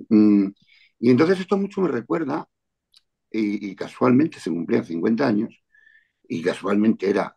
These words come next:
en la misma fiesta, me recuerda a la guerra del Yom Kippur. Acuérdate que, que empezó, desde luego, Israel sufrió muchísimo los, los primeros días, luego, por supuesto,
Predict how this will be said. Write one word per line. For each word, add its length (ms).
en 220
la 80
misma 300
fiesta, 420
me 140
recuerda 360
a 20
la 100
guerra 240
del 120
Yom 160
Kippur. 400
Acuérdate 600
que, 180
que 120
empezó, 600
desde 280
luego, 400
Israel 340
sufrió 320
muchísimo 460
los, 200
los 140
primeros 320
días, 300
luego, 380
por 180
supuesto, 600